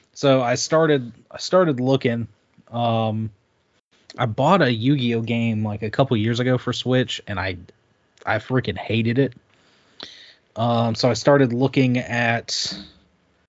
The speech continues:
more of the recent stuff, and about a year and a half ago, uh, in Japan, they got a new series, uh, 'cause there's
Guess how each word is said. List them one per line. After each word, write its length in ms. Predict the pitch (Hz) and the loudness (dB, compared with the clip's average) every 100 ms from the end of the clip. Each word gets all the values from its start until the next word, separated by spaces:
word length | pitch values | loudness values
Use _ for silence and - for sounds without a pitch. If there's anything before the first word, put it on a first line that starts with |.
| _ _ _ - | _ _ _ 0
more 260 | 127 139 | 4 4
of 100 | 113 | 4
the 80 | 107 | 0
recent 420 | 98 123 127 156 | -4 -4 -2 -4
stuff, 480 | - 160 170 180 202 - _ | -4 -2 -2 -2 -8 -18 _
and 440 | 117 123 123 120 113 | -4 0 2 2 0
about 200 | 120 120 | 0 0
a 60 | |
year 340 | 107 110 131 185 | 0 0 2 2
and 80 | |
a 60 | 139 | 0
half 340 | 117 131 139 | 0 -2 -2
ago, 460 | 135 117 107 101 95 - _ _ _ _ _ _ _ _ _ | -2 0 0 -2 -6 -12 _ _ _ _ _ _ _ _ _
uh, 280 | 113 120 117 120 | -4 0 0 0
in 100 | 120 | 0
Japan, 460 | 120 - 135 131 | 0 2 4 4
they 120 | 117 | 2
got 240 | 113 127 107 | 2 0 0
a 80 | 107 | -4
new 520 | 110 113 127 151 175 | -4 0 4 4 2
series, 880 | - - 214 233 233 233 220 - - _ _ _ _ _ _ _ _ - | 0 2 4 4 4 0 -2 -8 -14 _ _ _ _ _ _ _ _ -6
uh, 260 | 110 113 110 | 0 0 2
'cause 180 | 120 | 0
there's 640 | 107 117 113 104 - - | 2 2 2 -4 -10 -12